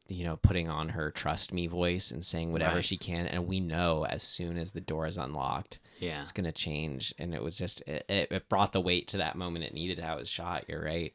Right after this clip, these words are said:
Speaker 2: I think it's a really good lesson in filmmaking that when you, you know, like, pick a couple, at least one really, really important moment in your film, whatever it is,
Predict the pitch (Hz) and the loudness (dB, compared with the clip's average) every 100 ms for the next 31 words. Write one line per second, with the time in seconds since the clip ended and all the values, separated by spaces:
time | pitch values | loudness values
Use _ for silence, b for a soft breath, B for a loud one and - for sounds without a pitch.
0 | _ 113 117 156 131 - - _ - 107 | _ 0 2 4 4 2 -8 _ 0 0
1 | - - - - - 95 90 98 104 113 | 0 -4 -4 -6 -4 -2 -2 -2 2 4
2 | 113 107 98 98 92 85 85 87 85 80 | 4 2 2 0 0 -2 -2 -2 -2 -4
3 | - 90 82 80 78 - 80 76 80 b | -4 -4 -2 -4 -6 -8 -8 -8 -10 b
4 | b b b - 92 90 82 - _ _ | b b b -8 0 2 0 -2 _ _
5 | _ _ _ _ _ 104 104 107 117 113 | _ _ _ _ _ 0 4 6 6 4
6 | 113 104 - - - - - - _ 104 | 4 0 -4 -12 -20 -20 -20 -20 _ 0
7 | 110 107 104 110 117 - 110 98 - - | 4 6 6 6 4 4 2 2 0 0
8 | 147 - - _ _ _ _ - - - | 0 -2 -16 _ _ _ _ -4 -2 0
9 | 98 - 101 98 - 87 - 98 98 95 | 2 4 4 4 2 -2 -2 0 2 0
10 | 92 90 90 87 82 - _ _ _ _ | 0 0 0 0 -2 -6 _ _ _ _
11 | 95 104 123 123 113 98 95 85 85 - | -2 6 8 8 6 4 2 0 -2 -2
12 | 90 87 82 85 85 82 82 - 85 80 | -2 -2 -4 -4 -2 -2 -4 -4 -4 -4
13 | 80 78 - 76 73 80 82 85 87 78 | -4 -6 -8 -8 -6 -6 -4 -2 -2 -2
14 | 78 76 76 80 | -4 -6 -6 -8